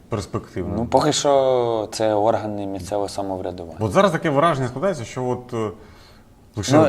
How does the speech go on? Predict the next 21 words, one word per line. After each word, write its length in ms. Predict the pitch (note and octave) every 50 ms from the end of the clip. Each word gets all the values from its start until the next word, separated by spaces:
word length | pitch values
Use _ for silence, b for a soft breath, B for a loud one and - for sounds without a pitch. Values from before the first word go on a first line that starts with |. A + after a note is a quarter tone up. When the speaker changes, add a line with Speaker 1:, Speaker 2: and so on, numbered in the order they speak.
| - - -
Speaker 1:
критикуєте 680 | D3 E3 E3+ E3+ D#3+ - - A3 G#3+ F3+ - - A#2
і 20 | A#2+
Speaker 2:
дивись, 320 | C3 D3+ C#3+ C#3 A#2 F2
Speaker 1:
все. 100 | F2 F2+
От 140 | A2+ G#2+ G#2
я 60 | E3+
Speaker 2:
Вань, 100 | D#3 D3 A#2
Speaker 1:
не 20 | D#3
Speaker 2:
як, 100 | F3+ F3
Speaker 1:
хочу 120 | - C3+
йти 80 | - -
Speaker 2:
як 120 | C3 E3
Speaker 1:
туди 140 | F3 - E3+
і 20 | E3
Speaker 2:
можна 300 | D3+ B2 C#3+ C#3+ C#3 C3+
Speaker 1:
все. 100 | G#2 G2
Speaker 2:
йти 420 | - C#3+ C#3+ C#3 C3 A#2 A2 - G#2+ G2
в 60 | A2+
органи, 640 | C#3 E3+ F#3 F#3+ E3+ D3+ C3+ B2+ B2 A2 G#2 G2+ G#2 B B B B B - -
е, 400 | G2+ G2+ G2+ G2 G2 G2+ F#2+ D2+ E2+ F#2+ C2 D#2+ F2+ E2+
е, 600 | G2+ G#2 G2+ G2+ G#2 G2+ G2 G2 G2 F#2+ F#2